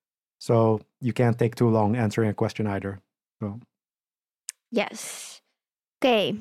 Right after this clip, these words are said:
Speaker 2: so what were the strategies that you were <laughs> trying to use to stay calm and composed during your defense? Did it work?
Speaker 1: S-, I wouldn't say I had any clear strategies. It was more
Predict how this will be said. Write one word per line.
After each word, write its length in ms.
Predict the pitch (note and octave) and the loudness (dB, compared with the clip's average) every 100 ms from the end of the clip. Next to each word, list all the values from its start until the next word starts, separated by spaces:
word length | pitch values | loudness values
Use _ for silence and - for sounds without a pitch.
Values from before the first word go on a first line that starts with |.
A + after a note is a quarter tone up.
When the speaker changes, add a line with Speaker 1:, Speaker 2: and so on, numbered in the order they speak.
| - | -2
Speaker 2:
so 120 | A#3 | 0
what 300 | A#3 C4+ C4 | 4 4 4
were 180 | C4 C4+ | 4 4
the 140 | A3 A#3+ | 4 0
strategies 680 | - C4+ C4 A3+ G#3 G3+ - | 2 0 0 -2 0 0 0
that 220 | G#3 G#3 | -2 2
you 80 | G3+ | 0
were 100 | F#3 | 2
<laughs> 160 | - | 0
trying 360 | - B3+ B3 A3 | 4 6 6 4
to 120 | - | 2
use 320 | G3+ G#3 G#3+ - | 2 2 0 -4
to 100 | A3+ | -4
stay 240 | - F3+ | 0 0
calm 360 | - G#3 F#3+ G#3+ | 0 0 0 0
and 140 | G3 | -6
composed 560 | - F#3 - F#3+ G#3 - | -6 -12 -4 -4 -6 -8
during 260 | F3 D#3 | -6 -6
your 120 | - - | -6 -6
defense? 480 | F#3+ - - A3 _ _ _ _ _ _ _ _ _ _ _ _ _ _ _ _ _ | -6 -6 -8 -10 _ _ _ _ _ _ _ _ _ _ _ _ _ _ _ _ _
Did 160 | G3+ G3 | 0 2
it 80 | F#3+ | 2
work? 360 | G3+ - - _ _ _ _ _ _ _ _ | 0 0 -6 _ _ _ _ _ _ _ _
Speaker 1:
S-, 160 | - - - - | -20 -20 -10 0
I 120 | C#3 | 4
wouldn't 240 | D#3+ G3+ | 8 6
say 140 | F3+ F3+ | 6 4
I 80 | D3 | 4
had 200 | D3+ E3+ | 4 4
any 200 | D#3 D#3 | 4 4
clear 320 | - D#3 D#3+ | 4 4 4
strategies. 640 | - D3+ D3+ D3 D#3 E3 | 2 2 4 2 2 2
It 120 | D3+ | 4
was 200 | C3+ B2+ | 4 4
more 460 | A#2 C#3+ C#3+ C#3 - | 4 4 6 4 2